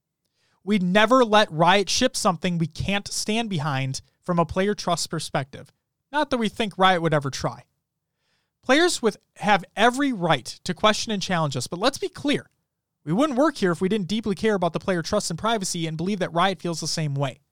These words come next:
We're players just like you, and we wouldn't install programs on our computer that didn't have the utmost confidence in. Please keep holding us accountable for protect-, for protecting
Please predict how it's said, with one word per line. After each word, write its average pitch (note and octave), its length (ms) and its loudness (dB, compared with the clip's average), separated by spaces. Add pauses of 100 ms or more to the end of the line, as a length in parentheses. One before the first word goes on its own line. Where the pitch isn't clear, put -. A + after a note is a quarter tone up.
(520)
We're G#3 140 -2
players B3 420 0
just G#3+ 160 -4
like F#3+ 140 -2
you, D#3+ 180 -2 (400)
and C3+ 80 -20
we C3 80 -8
wouldn't A3+ 300 2
install A#3 300 2
programs A3 380 2
on G3+ 100 2
our B3 120 4
computer E3+ 420 -2
that D3+ 160 -2
didn't F#3 200 -4
have F3+ 160 0
the D#3+ 100 -4
utmost E3+ 380 -4
confidence C#3+ 380 -6
in. C3+ 260 -14 (840)
Please B3+ 200 -2
keep C4+ 140 0
holding B3 240 2
us A3+ 120 -4
accountable A3 380 0
for G3+ 100 -8
protect-, E3+ 440 -2 (100)
for G3 160 -6
protecting B3+ 580 -4